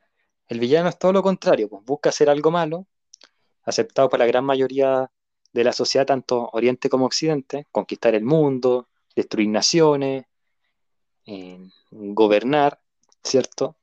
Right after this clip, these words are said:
En aniquilar una buena parte de la población. En Marvel, por ejemplo, Thanos, Doctor Doom,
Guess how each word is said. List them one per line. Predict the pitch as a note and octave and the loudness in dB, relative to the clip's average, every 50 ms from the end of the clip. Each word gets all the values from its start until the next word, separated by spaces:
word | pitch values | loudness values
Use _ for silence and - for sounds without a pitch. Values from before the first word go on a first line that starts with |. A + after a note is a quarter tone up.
| _ _ _ _ _ _ _ _ _ - - _ _ _ _ _ _ _ _ _ _ _ _ | _ _ _ _ _ _ _ _ _ -20 -20 _ _ _ _ _ _ _ _ _ _ _ _
En | - - G2 F#2 F2+ F#2 F#2+ G2+ | -18 -16 -16 -14 -14 -12 -8 -4
aniquilar | G#2 G2+ G2+ G2 - G#2+ G#2 A2+ C3 C#3 C3+ B2+ A#2+ - - - - | -2 0 0 0 2 2 4 4 6 4 4 2 0 -2 -8 -10 -6
una | - B2+ A#2+ A2 G#2+ | -4 -2 0 2 2
buena | G#2+ A2+ A2+ A2 | 4 4 4 4
parte | A2+ A2+ - - G#2+ | 2 0 0 0 -2
de | |
la | G#2+ G2+ | -2 0
población. | G#2+ G#2+ G#2 G#2+ G#2+ - - - D#3 D3+ D#3+ D#3+ _ _ _ _ _ _ _ _ _ _ _ _ _ _ _ | 0 0 2 2 2 2 2 2 0 -2 -2 -8 _ _ _ _ _ _ _ _ _ _ _ _ _ _ _
En | _ - A2+ G#2 | _ -6 -4 -2
Marvel, | A2 C#3 D#3+ D3+ D3 E3 D#3+ D#3 | 0 0 0 0 0 0 0 2
por | - D#3 D#3 | 2 2 2
ejemplo, | C#3 - - E3 D#3+ D3+ - - D#3 D3+ D3+ D3+ C#3 - _ _ _ | 2 0 0 -2 -2 -2 -6 -2 2 2 2 2 0 -4 _ _ _
Thanos, | _ D#3 D#3 D#3 C#3+ C#3 C3+ C3+ B2+ - - _ | _ 0 0 0 0 -2 -4 -6 -6 -10 -12 _
Doctor | A#2 A2+ - _ A#2 G#2+ G#2+ | -8 -8 -6 _ -6 -6 -6
Doom, | A#2+ C3 C#3 D3 D3 C#3+ C#3+ | -4 -2 -2 -2 -2 -4 -10